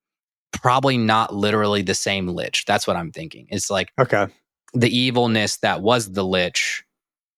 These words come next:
Speaker 1: is through this mu-, mutagenic, like, bomb stuff,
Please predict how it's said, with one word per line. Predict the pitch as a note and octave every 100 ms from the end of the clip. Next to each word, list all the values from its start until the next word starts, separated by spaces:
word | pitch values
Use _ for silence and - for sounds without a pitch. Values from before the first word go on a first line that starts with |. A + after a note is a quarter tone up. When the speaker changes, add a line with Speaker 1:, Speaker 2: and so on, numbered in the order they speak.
| _ _ _ _ -
Speaker 1:
is | G#2+ -
through | - G#2+ G#2
this | G2 F#2
mu-, | G#2+ F#2+ - G#2+
mutagenic, | G#2 G#2+ - G#2 F#2+ F#2+ F#2+ F#2 - - - _
like, | G2 F2 -
bomb | F#2 F2 F2
stuff, | - - F2 F2 -